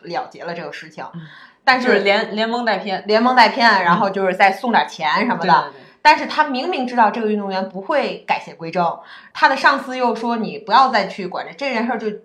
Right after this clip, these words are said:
Speaker 1: 结束了，这是我们的客户，客户非常满意。”可是他又过不了心里那关，然后他最后选择他开车在没有人看见的情况下把这个人给撞了，然后撞到他以后不能开车。
Speaker 2: 嗯。
Speaker 1: 所以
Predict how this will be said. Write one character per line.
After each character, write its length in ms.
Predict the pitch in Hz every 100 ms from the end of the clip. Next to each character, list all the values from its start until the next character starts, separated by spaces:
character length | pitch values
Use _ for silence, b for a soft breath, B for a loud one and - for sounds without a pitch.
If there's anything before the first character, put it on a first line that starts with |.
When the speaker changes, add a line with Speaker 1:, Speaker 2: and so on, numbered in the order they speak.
| _ _
Speaker 1:
结 160 | 185
束 200 | 202 294
了， 160 | 220 -
这 140 | 233
是 60 | 208
我 100 | 170
们 80 | 175
的 80 | 202
客 160 | 269
户， 180 | 240 262
客 160 | - 285
户 140 | 269
非 120 | 294
常 160 | 285 208
满 180 | 190 -
意。” 220 | 160 151 b b b
可 140 | 330
是 100 | 339
他 120 | 370
又 100 | 381
过 240 | 339 330 349
不 60 |
了 160 | 233 147
心 200 | - 202
里 100 | 190
那 120 | 254
关， 340 | 139 156 156 156 b b
然 120 | - 269
后 60 |
他 100 | 302
最 140 | 311 294
后 160 | 285
选 240 | - 165 -
择 160 | 156 -
他 260 | 254 240
开 240 | 247 - 247
车 260 | 247 226
在 300 | 220 214 190
没 100 | 165
有 120 | 190 147
人 140 | 143
看 180 | - 202
见 100 | 175
的 80 | 147
情 140 | 143
况 200 | 170 156
下 200 | 165 151 B B _
把 160 | 175 101
这 140 | 208
个 80 | 190
人 100 | 165
给 140 | 170
撞 280 | - 190 175
了， 120 | - -
然 80 |
后 80 | 190
撞 240 | 190 269 220
到 160 | 202
他 180 | 180 196
以 100 | 196
后 120 | - 185
不 120 | 262
能 160 | 196
开 160 | - -
车。 320 | - - 120 B
Speaker 2:
嗯。 160 | 170 156 B
Speaker 1:
所 160 | - 320
以 360 | 339 226 -